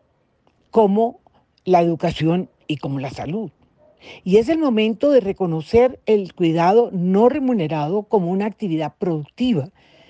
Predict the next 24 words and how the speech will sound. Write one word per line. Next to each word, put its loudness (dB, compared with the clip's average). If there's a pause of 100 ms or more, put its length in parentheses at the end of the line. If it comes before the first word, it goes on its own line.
(220)
que 4
no 0
debe 2
estar -2
solamente 0
en -4
una 0
cuenta 0
satélite, -2
que -2
no -2
le 4
cambia 0
la 4
vida 0
para 0
nada 0
a 0
las -6
mujeres, -14 (360)
sino 0
que 4
debe 6
ser -2